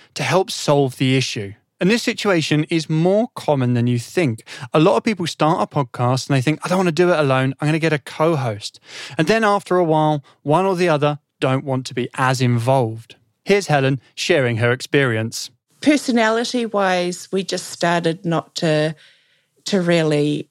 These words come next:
Speaker 2: click in that way. And yeah, and it just got, it got to that point where I just, I was doing the bulk of things. And I just got to this point where I said to her, "Look,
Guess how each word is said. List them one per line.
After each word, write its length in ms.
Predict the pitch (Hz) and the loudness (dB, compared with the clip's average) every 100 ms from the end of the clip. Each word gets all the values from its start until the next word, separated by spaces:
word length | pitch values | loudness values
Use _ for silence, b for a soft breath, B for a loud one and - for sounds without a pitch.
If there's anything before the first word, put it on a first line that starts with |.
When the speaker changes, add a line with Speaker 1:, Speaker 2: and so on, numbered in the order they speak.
| _ | _
Speaker 2:
click 580 | - - 349 - - - _ | -6 -2 -2 -4 -18 -20 _
in 160 | 254 247 | 2 2
that 260 | 247 - 254 | 0 0 0
way. 400 | 285 392 254 - | 0 0 -6 -4
And 420 | 208 208 190 180 - - - | -2 -2 -2 -4 -8 -12 -14
yeah, 220 | - 392 233 | -2 0 2
and 180 | 240 | 0
it 100 | 269 - | -2 -4
just 260 | 302 - | -8 -4
got, 260 | 254 233 - | -2 -2 -2
it 200 | - 104 | -8 -2
got 140 | 226 | -2
to 80 | 226 | -2
that 200 | 226 - | -4 -4
point 240 | - 233 196 | -4 -4 -2
where 100 | 185 | -4
I 100 | 190 | -4
just, 360 | 185 190 - B B B B | -6 -8 -12 B B B B
I 140 | 190 202 | 0 0
was 160 | 214 208 | -2 -2
doing 540 | 180 180 170 170 170 - _ _ _ _ _ | -2 0 0 -2 -8 -14 _ _ _ _ _
the 80 | - | -8
bulk 380 | 170 165 165 - | 0 2 2 -2
of 100 | 165 | -6
things. 440 | - 117 - 214 - | -6 -6 -4 -4 -4
And 220 | 165 151 | 0 0
I 280 | 156 151 151 | 2 0 -2
just 260 | 165 - | -6 -6
got 160 | 143 - | -6 -4
to 120 | 170 | -4
this 180 | 160 160 | -4 -4
point 220 | - 147 | -4 -2
where 100 | 151 | -2
I 40 | 160 | -4
said 280 | - 151 | -4 -6
to 80 | - | -4
her, 200 | 165 160 | -4 -2
"Look, 240 | 160 160 | 0 -2